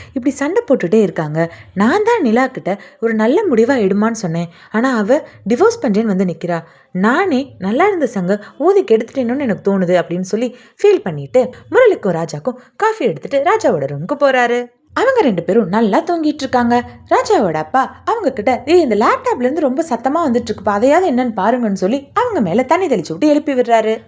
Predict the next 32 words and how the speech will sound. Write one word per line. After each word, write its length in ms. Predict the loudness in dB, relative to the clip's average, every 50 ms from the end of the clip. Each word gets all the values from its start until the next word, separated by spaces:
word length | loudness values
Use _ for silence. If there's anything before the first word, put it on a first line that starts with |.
| -10 -4
பார்த்தா 320 | 0 0 0 0 0 -2 -2 -2
அதுல 300 | -2 -2 -2 0 -2 -2 -4 -10 -20 _ _ _
குஜராத் 400 | -8 -2 2 2 4 4 2 0 -2
கட்ச் 280 | -4 -4 -4 -6 -10 -6 -4
பகுதியில 400 | -2 -2 0 0 0 2 2 0
இருக்க 320 | 0 -2 -4 -4 -4 -4 -6 -12 -20 _ -4
பிருத்விங்கிறவரு 880 | -4 -4 -4 0 2 2 2 2 2 0 -2 -2 0 0 0 0 0 -2 -4 -2
போஸ்ட் 260 | 0 0 0 0 0
பண்ண 200 | -2 -2 -2 -4 -4 -2
போட்டோஸ்ல 460 | -2 0 2 2 0 0 0 -2 -2 -2 -2 -6 -8 -6
இவங்க 220 | -6 -2 -2 -2 0
தேடுற 220 | 2 2 2 2 0 0
அக்யூஸ்டும் 580 | -2 -6 -2 0 0 0 0 -2 -4 -4 -2 -2
இருக்கான். 320 | -2 -2 -2 -4 -4 -4 -8 -14 -18 _
அதை 200 | -8 -4 -2 -2 -2 0
பார்த்துட்டு 340 | -2 -2 -2 -2 -2 0 -2 -2 -2 -4
ராஜா 320 | -2 0 0 0 0 0 0
முரளி 280 | 0 0 0 0 -2
கிட்ட, 180 | -2 0 0 -2 -2 -2 -8 -12 _
"இங்க 200 | -2 0 0 2
பாரு, 300 | 2 2 0 0 0 -2 -4 -6
இந்த 140 | -4 -2 -2 0
பிருத்விக்கு 480 | 0 -2 -2 0 2 0 0 2 0 -4 -4 -4 0
இப்பதான் 440 | 0 0 0 2 0 0 0 0 0
ரீசெண்டா 400 | 2 2 2 2 2 0 0 0
கல்யாணம் 360 | 2 2 2 2 0 0 0 2
ஆயிருக்கு. 320 | 2 2 2 2 0 -2 -2 -2 -8 -10 -6
அவன் 280 | -2 0 0 0 0 0 -2 -2
மேரேஜ் 340 | 0 2 2 2 2 0 0
போட்டோஸ்லாம் 520 | 0 0 0 0 -2 -4 -2 -2 -2 -2 0
போஸ்ட் 240 | 0 0 0 0 0
பண்ணியிருக்கான். 400 | 0 0 0 0 -2 -4 -6 -6